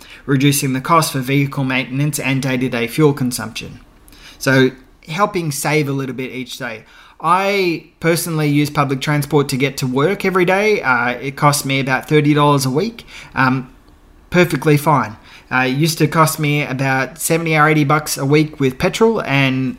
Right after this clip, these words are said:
as well as parking, and now it's not so much. It's, it's good, you know, and I'm finding that I'm actually getting thirty, forty minutes of walking in a day as well because I'm using public transport, having to walk to the bus stop,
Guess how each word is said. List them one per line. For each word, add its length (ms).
as 160
well 140
as 80
parking, 500
and 420
now 240
it's 180
not 220
so 140
much. 320
It's, 480
it's 140
good, 280
you 100
know, 160
and 540
I'm 220
finding 340
that 100
I'm 180
actually 320
getting 440
thirty, 520
forty 340
minutes 260
of 100
walking 360
in 120
a 80
day 260
as 140
well 240
because 320
I'm 140
using 300
public 320
transport, 500
having 300
to 200
walk 280
to 120
the 100
bus 220
stop, 380